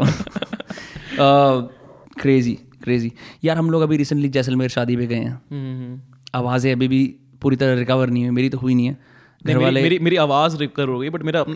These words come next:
Speaker 2: यहाँ पर एक अलग सा पीछे, I have this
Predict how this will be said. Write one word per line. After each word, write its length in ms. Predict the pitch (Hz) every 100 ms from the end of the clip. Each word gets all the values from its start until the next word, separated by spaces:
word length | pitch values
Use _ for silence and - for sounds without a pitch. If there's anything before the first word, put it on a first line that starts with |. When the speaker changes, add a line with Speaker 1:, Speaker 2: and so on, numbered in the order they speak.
| -
Speaker 2:
यहाँ 220 | 147 156
पर 140 | 165 175
एक 100 | 175
अलग 200 | 147 151
सा 400 | - 160 151 135 -
पीछे, 600 | 147 139 151 147 131 - -
I 40 |
have 200 | 143 135
this 200 | 131 131